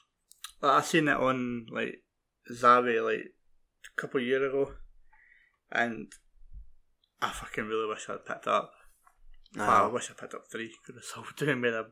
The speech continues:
Speaker 1: bit of buck on it.
Speaker 2: <laughs>
Speaker 1: But no, I really do want to rewatch this again just 'cause I want to fucking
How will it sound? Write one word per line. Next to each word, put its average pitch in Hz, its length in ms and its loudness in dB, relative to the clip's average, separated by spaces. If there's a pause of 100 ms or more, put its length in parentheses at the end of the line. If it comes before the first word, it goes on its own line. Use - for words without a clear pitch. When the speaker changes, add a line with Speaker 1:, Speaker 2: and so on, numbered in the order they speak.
(460)
Speaker 1:
bit - 180 -2
of 113 100 -6
buck 113 200 -4
on - 120 -6
it. 123 720 -2
Speaker 2:
<laughs> - 0 - (600)
Speaker 1:
But 123 120 4
no, 127 260 12
I 110 120 10
really 120 520 10
do 117 240 2
want 98 160 2
to 104 140 0
rewatch 110 400 -2
this 113 180 -4
again 110 300 -6
just - 180 -18
'cause 113 80 -2
I 104 60 -6
want 107 180 -10
to - 100 -20
fucking 104 400 -16